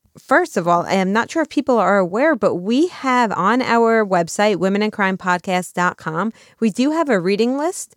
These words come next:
and then we also have a tab for resources. So I would definitely suggest starting there.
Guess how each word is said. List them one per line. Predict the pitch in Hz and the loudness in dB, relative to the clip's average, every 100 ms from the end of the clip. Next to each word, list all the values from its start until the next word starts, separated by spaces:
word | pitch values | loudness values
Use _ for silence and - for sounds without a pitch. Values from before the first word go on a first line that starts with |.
| _ _ - | _ _ -6
and | - 208 | -2 0
then | 202 | 0
we | 190 | 0
also | 196 202 | -2 0
have | 202 185 | 0 0
a | 185 | -2
tab | 202 180 - | 0 -2 -2
for | 185 175 | -4 -2
resources. | 196 - 165 160 - 156 | -4 -4 -6 -6 -8 -4
So | 185 | 0
I | 190 | 2
would | 214 | 2
definitely | 247 254 330 | 0 -2 -4
suggest | 320 233 190 190 190 | -4 -4 0 -2 -2
starting | - 180 185 185 180 | -2 0 0 0 -2
there. | 170 190 165 165 185 | 0 0 0 -4 -8